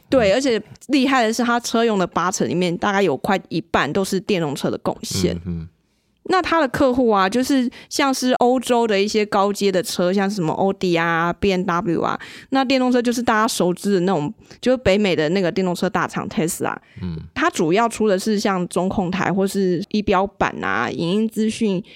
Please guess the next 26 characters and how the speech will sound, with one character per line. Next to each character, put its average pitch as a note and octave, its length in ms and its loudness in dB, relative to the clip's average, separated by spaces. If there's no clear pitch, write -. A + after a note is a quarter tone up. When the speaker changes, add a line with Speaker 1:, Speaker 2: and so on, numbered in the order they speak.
Speaker 1:
娱 F#3+ 160 -2
乐 A3 100 2
系 A3 160 -2
统， G#3+ 160 0
就 A3 140 0
是 A3+ 160 2
用 A3+ 180 2
在 G#3 180 2
车 G#3+ 300 -2
载 D3 180 0
显 - 220 -6
示 G3 160 -4
器 G3 160 -2
的 C#3+ 120 0
支 - 280 -10
架。 - 320 -4
Speaker 2:
嗯。 F3 140 -8
Speaker 1:
那 B3+ 180 0
它 A#3 160 0
的 G#3+ 140 2
核 F#3 160 0
心 G3+ 180 0
技 G3+ 160 -2
术 F#3+ 180 -2
叫 F#3 140 0
做 F#3+ 220 0